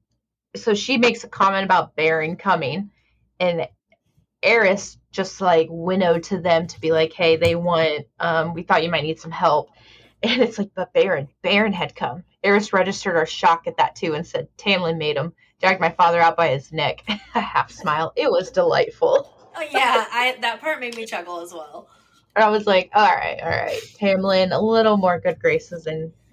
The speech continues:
Speaker 1: I got
Speaker 2: Now,
Speaker 1: you, I
Speaker 2: fuck
Speaker 1: got you."
Speaker 2: Tamlin, but <laughs>
Speaker 1: Oh,
Speaker 2: Eris
Speaker 1: still,
Speaker 2: is growing
Speaker 1: but,
Speaker 2: on
Speaker 1: like,
Speaker 2: me. <laughs>
Speaker 1: but honestly, though, like, that was funny.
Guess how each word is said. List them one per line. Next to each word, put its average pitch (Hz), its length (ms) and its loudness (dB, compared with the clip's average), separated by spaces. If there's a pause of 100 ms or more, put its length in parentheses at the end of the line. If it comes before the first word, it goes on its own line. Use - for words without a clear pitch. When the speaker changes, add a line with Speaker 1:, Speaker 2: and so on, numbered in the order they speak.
(160)
Speaker 1:
I 170 100 0
got - 160 -10
Speaker 2:
Now, 269 140 -4
Speaker 1:
you, 269 80 -6
I - 40 -6
Speaker 2:
fuck 339 140 0
Speaker 1:
got 180 160 -4
you." 175 140 -6
Speaker 2:
Tamlin, 170 400 -14
but 185 320 -18 (100)
<laughs> 285 280 -10
Speaker 1:
Oh, 214 220 4
Speaker 2:
Eris 285 280 -4
Speaker 1:
still, 185 260 4
Speaker 2:
is 185 60 2
growing 170 100 -6
Speaker 1:
but, 240 140 4
Speaker 2:
on 202 80 -2
Speaker 1:
like, 208 140 0 (760)
Speaker 2:
me. 285 140 -8 (680)
<laughs> - 0 - (1120)
Speaker 1:
but 220 240 4
honestly, 214 360 0
though, 180 220 2
like, 185 180 -2
that 190 140 0
was 180 120 -4
funny. - 300 -6